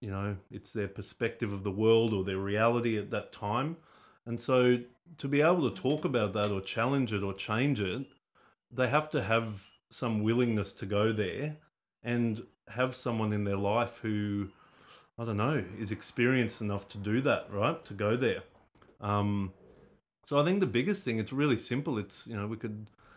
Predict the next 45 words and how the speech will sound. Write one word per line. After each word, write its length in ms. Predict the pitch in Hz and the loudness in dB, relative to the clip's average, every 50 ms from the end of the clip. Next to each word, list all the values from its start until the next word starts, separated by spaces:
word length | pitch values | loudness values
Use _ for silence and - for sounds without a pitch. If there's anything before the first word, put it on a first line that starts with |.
| - - _ _ - | -20 -20 _ _ -10
we 100 | 117 110 | -8 -8
could 200 | 107 - 110 113 | -6 -4 -6 -2
wax 320 | 120 127 117 - - - 113 | 2 0 0 0 0 -2 0
lyrical 400 | 110 110 110 110 110 117 110 104 | 2 4 4 2 2 0 0 0
about 260 | 101 107 101 101 101 | 2 4 4 4 4
it 20 | |
all 120 | 104 104 95 | 2 0 0
day, 100 | 104 104 | 2 2
I'm 240 | 107 110 107 101 | 2 2 2 0
sure, 300 | 95 - - 123 123 117 | -2 -2 0 2 2 2
but 160 | 104 104 101 104 | 2 0 -2 -2
it's 160 | 101 - - | -4 -6 -2
really 240 | 127 143 139 113 - | 0 0 0 0 0
simple. 320 | - 120 127 135 156 123 | -2 -4 -4 -2 0 0
They've 140 | 107 101 104 | 0 0 0
never 280 | 110 110 110 113 120 | 2 2 2 2 2
had 240 | 107 101 101 - - | 2 0 0 -2 -2
to 80 | - 104 | -6 -4
do 180 | 98 107 117 | -2 0 0
it 120 | 131 127 - | 0 0 -2
before, 320 | 135 - - 110 104 107 | -6 -4 -2 -2 -2 0
or 20 | 107 | 0
they've 180 | 107 107 104 | 0 0 0
never 220 | 107 110 117 113 110 | 0 0 0 -2 -2
thought 400 | - - - 107 113 123 120 - | -4 -4 -4 -2 -2 -2 -2 -2
about 280 | 120 113 110 104 98 | -2 0 0 0 0
it 40 | 98 | -2
before, 500 | 107 98 - - 104 101 98 98 107 - - - - - - | -6 -8 -6 -4 -4 -4 -4 -4 -6 -8 -12 -20 -20 -10 -2
or 120 | 117 117 | -2 -2
the 100 | 113 110 | -2 -2
thought 400 | 107 - - 127 117 131 143 139 | -6 -4 -2 2 4 4 4 4
of 160 | 147 123 104 | 2 2 2
it 220 | 104 98 107 139 139 - _ _ _ _ _ _ _ _ - | 2 2 2 -2 -4 -8 _ _ _ _ _ _ _ _ -4
makes 360 | - 113 113 - - - - | 0 0 0 0 0 -6 -4
them, 480 | - 120 107 104 104 104 101 104 95 95 _ _ _ _ _ _ _ - | -2 0 0 0 0 0 -2 -4 -6 -8 _ _ _ _ _ _ _ 0
"Wow, 300 | 110 123 131 123 123 120 | 2 4 6 6 6 6
that's 200 | 123 120 120 - | 4 2 0 -2
so 200 | - 139 135 135 | -2 0 0 0
big. 340 | 120 110 131 135 135 123 123 | 0 0 2 2 2 2 0
I 60 | 120 | 0
don't 180 | 117 123 127 127 | 0 0 0 0
know, 280 | 123 123 120 120 117 113 | 0 0 0 0 0 0
you 160 | 113 117 110 | -2 -2 -2
know, 160 | 113 113 117 | -2 0 0
I'm, 200 | 113 113 110 | 0 0 -2